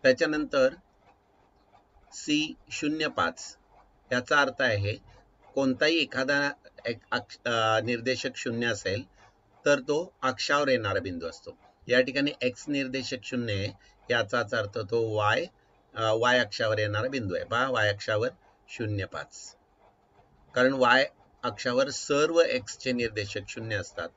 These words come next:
आणि X अक्षावर वाय चे सर्व निर्देशक शून्य असतात. याचाच वापर आपण या ठिकाणी केलेला आहे. पुढे काय म्हटले, जर बिंदू एकरेषीय असतील तर, एकरेषीय म्हणजे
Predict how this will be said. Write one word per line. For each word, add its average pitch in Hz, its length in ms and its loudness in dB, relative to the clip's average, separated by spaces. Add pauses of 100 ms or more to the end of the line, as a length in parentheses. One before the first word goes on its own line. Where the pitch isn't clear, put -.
(300)
आणि 117 300 0
X - 260 -4
अक्षावर 107 480 -2
वाय 92 260 0
चे 135 340 -2 (340)
सर्व 107 440 0
निर्देशक 98 600 -4
शून्य 101 300 -6
असतात. 82 280 -12 (420)
याचाच 123 340 0
वापर 98 300 -2
आपण 104 220 -6
या 110 100 -2
ठिकाणी 85 380 -8
केलेला 80 360 -10
आहे. - 160 -20 (500)
पुढे 156 180 6
काय 165 120 6
म्हटले, 147 280 -2
जर 151 240 2
बिंदू 143 260 2
एकरेषीय 143 540 0
असतील 127 420 -2
तर, 110 140 2
एकरेषीय 131 480 -2
म्हणजे 143 300 0